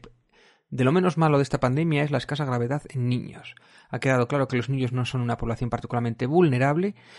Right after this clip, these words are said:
a los efectos graves de la infección de covid diecinueve". La O M S y la Academy de Royal Medi-, Medical College coinciden, no consideran preocupante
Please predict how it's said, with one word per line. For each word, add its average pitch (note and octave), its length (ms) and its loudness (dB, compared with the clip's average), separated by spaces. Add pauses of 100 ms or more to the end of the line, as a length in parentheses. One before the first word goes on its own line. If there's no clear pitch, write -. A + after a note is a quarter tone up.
(140)
a B2+ 60 -2
los A2+ 120 -4
efectos B2 380 -4
graves D3+ 180 0
de C3 80 -4
la A#2+ 60 0
infección D3+ 580 -4
de B2 220 -4
covid E3+ 300 0
diecinueve". D#3 840 -6 (920)
La D3 120 6
O - 20 8
M D3 160 4
S B2 160 -4
y C3 40 0
la B2+ 100 4
Academy C#3+ 380 0
de B2+ 140 2
Royal C3 400 0
Medi-, B2 440 -4
Medical B2 760 -2 (160)
College - 640 2 (420)
coinciden, D#3 720 -2 (300)
no C3+ 120 -2
consideran C3 400 2
preocupante D3 720 0